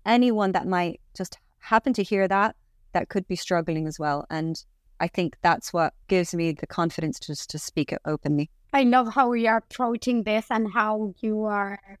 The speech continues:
Speaker 2: y-, your power and your, your comfortableness with,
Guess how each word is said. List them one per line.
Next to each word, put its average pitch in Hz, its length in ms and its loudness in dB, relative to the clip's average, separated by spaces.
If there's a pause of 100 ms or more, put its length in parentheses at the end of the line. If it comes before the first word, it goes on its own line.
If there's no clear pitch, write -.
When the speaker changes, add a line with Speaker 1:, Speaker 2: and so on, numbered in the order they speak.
(260)
Speaker 2:
y-, 247 180 -2
your 240 280 2
power 254 560 2
and 208 240 2
your, 208 220 0 (180)
your 214 340 -4
comfortableness 202 1000 -4
with, 208 220 -4